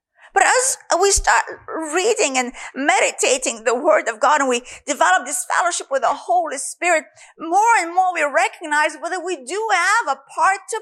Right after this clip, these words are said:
play. And our part to prayer is to be a guard around my mind, that I engage the keeping power of the Holy Spirit and I keep myself from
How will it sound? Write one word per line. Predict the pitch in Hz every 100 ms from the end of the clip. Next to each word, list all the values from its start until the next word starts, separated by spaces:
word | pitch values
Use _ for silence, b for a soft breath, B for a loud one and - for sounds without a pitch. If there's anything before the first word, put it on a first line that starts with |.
| 440
play. | 508 427 762 740 277 107 _ _ _ _ _ _ _ _ _ _ B B
And | 427
our | 453 453 453
part | - 392 427 -
to | 453 427 B B -
prayer | 466 698 - 359
is | 349
to | - 339
be | 370
a | - - 269
guard | 240 359 285 415 330
around | 277 302 320 392 427 415
my | 415 440 453
mind, | 415 784 523 311
that | -
I | 392 453 392
engage | 294 302 508 494 254 - B B -
the | 330
keeping | - 440 - 339 311 -
power | 427 440 381 339
of |
the | -
Holy | 294 311 - 403 403 370 285
Spirit | 254 - - 392 427 320 B B B
and | 381 392
I | - 415
keep | 403 - 640 - -
myself | 320 320 - 381 381
from | 453